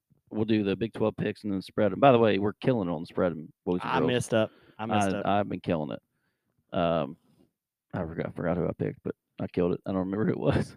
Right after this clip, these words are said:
Speaker 2: I
Speaker 1: was
Speaker 2: picked
Speaker 1: it?
Speaker 2: Utah and
Speaker 1: Oh,
Speaker 2: U C L A.
Speaker 1: Tennessee.
Speaker 2: Spanked that A.
Speaker 1: Yeah, Tennessee. I picked Tennessee. I thought they
Speaker 2: Oh my,
Speaker 1: won big, and they
Speaker 2: was that
Speaker 1: just
Speaker 2: forty to thirteen?
Speaker 1: spanked, yeah, spanked L S U.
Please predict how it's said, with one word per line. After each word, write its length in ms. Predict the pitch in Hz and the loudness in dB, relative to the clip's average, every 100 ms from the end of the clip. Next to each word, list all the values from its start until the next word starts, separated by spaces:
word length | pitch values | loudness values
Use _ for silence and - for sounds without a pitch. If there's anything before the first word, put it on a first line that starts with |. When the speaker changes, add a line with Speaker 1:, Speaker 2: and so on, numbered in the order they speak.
| _ | _
Speaker 2:
I 100 | 117 | 4
Speaker 1:
was 60 | - | 6
Speaker 2:
picked 240 | 131 - | 4 2
Speaker 1:
it? 40 | 127 | 0
Speaker 2:
Utah 420 | 127 120 113 110 | 2 4 4 4
and 140 | 110 | 2
Speaker 1:
Oh, 40 | 135 | 2
Speaker 2:
U 40 | |
C 140 | 117 127 | 6 4
L 180 | 120 | 6
A. 40 | 123 | 4
Speaker 1:
Tennessee. 200 | 117 92 | 4 0
Speaker 2:
Spanked 440 | - - - 113 - | -12 -8 -4 -4 -2
that 240 | 113 107 | -2 0
A. 300 | 107 104 95 | -2 -4 -6
Speaker 1:
Yeah, 260 | 107 104 98 110 | -4 -4 -4 -2
Tennessee. 340 | 131 123 - 110 | 0 0 0 -2
I 60 | |
picked 220 | 110 113 | -2 -4
Tennessee. 400 | 123 113 - 113 | -4 -4 -4 -2
I 80 | 107 | -2
thought 200 | - 110 | -2 -4
they 60 | 143 | -2
Speaker 2:
Oh 40 | |
my, 40 | 143 | -2
Speaker 1:
won 180 | 110 | -2
big, 300 | 104 110 110 | 0 0 0
and 80 | 101 | -2
they 40 | 110 | 0
Speaker 2:
was 60 | |
that 80 | 190 | 0
Speaker 1:
just 80 | 185 | 2
Speaker 2:
forty 260 | 170 185 165 | 6 6 6
to 120 | 110 | 2
thirteen? 340 | 143 151 147 | 2 0 0
Speaker 1:
spanked, 140 | 101 95 | 0 -2
yeah, 40 | |
spanked 460 | - - 107 101 - | -6 -4 -2 -2 -4
L 120 | 98 | -4
S 140 | 95 98 | -4 -4
U. 220 | 95 | -4